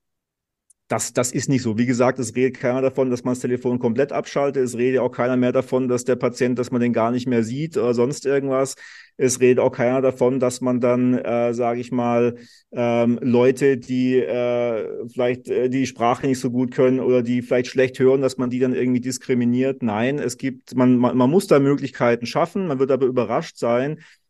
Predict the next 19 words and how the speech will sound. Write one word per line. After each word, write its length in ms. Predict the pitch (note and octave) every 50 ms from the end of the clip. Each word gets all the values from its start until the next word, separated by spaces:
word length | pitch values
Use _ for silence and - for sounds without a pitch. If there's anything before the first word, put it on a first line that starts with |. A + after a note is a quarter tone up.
| _ _ -
dass 160 | B2+ B2 -
der 200 | - B2 A2+ G#2
weit, 300 | A#2 A#2+ C3+ E3+ E3+ -
weit, 280 | D3 C#3 C#3+ C#3 -
weit 220 | C3+ B2+ C3+ C3 B2+
überwiegende 640 | C#3 C#3+ D#3+ D3+ B2+ C#3 D3 D3 D#3+ D3 B2+ C3+ -
Teil 480 | - C3+ A2 A#2 B2 C3+ C#3+ C#3+ -
sehr 380 | B2 A2+ G#2+ B2 B2+ C3+ C3 A#2
wohl 280 | A#2 A#2+ C#3+ D#3 D3+ C3 -
das 260 | - A#2+ A#2 - B2 G#2+
will, 300 | A#2 D3 C3+ A#2+ G#2 -
eben 300 | - A#2+ A#2+ A2 A#2 A#2
nicht 400 | B2 C#3+ C#3 - - - - -
ans 160 | B2 A#2+ A#2
Telefon 720 | - - C3+ A2+ A#2 A#2 - - A2 A2 A2+ A2+ A2 A2 G#2+
gezwungen 500 | B2+ B2 - - - A#2 A#2 A2 G#2+ G2+
zu 180 | - - F#2+
werden, 380 | F2 F2+ F#2 F2 E2 D#2+ E2 E2
ja. 220 | F2 F2+ F#2+ A2